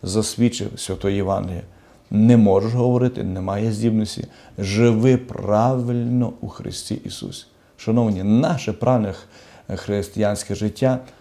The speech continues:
це дев'яносто відсотків хороша проповідь. А там буквально треба добавити буде просто пару слів. Дорогі мої, нехай нам Господь усім допоможе, допоможе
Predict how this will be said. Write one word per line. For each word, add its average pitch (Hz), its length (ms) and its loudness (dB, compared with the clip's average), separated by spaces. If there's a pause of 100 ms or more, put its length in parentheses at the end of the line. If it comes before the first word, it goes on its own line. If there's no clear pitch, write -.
(160)
це 110 320 2 (140)
дев'яносто 98 1160 0
відсотків 101 720 -6 (280)
хороша 98 520 -2
проповідь. 98 560 -2 (220)
А - 80 -6
там 165 260 2
буквально 123 320 2
треба 98 200 0
добавити 98 460 0
буде 95 220 -4
просто 104 420 -4
пару 98 300 -2
слів. 92 300 -8 (580)
Дорогі 120 300 4
мої, 101 220 2 (280)
нехай 139 280 6
нам 180 180 6
Господь 143 360 4
усім 131 300 4
допоможе, 117 800 6 (800)
допоможе 120 680 8